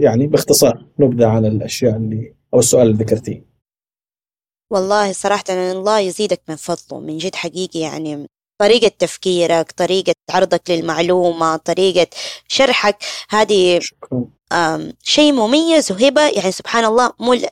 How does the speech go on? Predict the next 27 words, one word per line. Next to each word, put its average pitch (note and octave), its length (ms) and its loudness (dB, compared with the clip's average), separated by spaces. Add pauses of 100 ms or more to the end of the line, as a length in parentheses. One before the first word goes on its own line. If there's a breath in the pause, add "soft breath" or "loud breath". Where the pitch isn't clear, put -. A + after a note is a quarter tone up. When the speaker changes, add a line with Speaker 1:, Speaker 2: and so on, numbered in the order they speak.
Speaker 2:
مو A3 160 2
لأي F3+ 400 0
أحد D#3+ 200 -2 (220)
حقيقي F#3 480 -6
يعني. D3 360 -4 (380 loud breath)
طيب، E4 200 4 (220 loud breath)
نحن C4+ 160 2
على G3+ 480 4
سيرة E4+ 400 2
ال-، E3 460 0 (100)
الحكومة، G#3+ 440 2
وهي G#3+ 240 4
دايمًا G3+ 240 2
بتدعمنا F3+ 760 -2
في، D#3 420 -4 (340)
في G3 60 -2
الخط - 280 -2
العربي. F3+ 460 2 (280 loud breath)
طبعًا F3+ 760 0 (280 loud breath)
في D4+ 360 2
شيء D4+ 300 4
اسمه A3 400 -2
موهبة، G3 600 0 (500)
اللي F3 120 2
هو F#3+ 140 6
بيدعم G3 460 2
الطلاب F3+ 640 2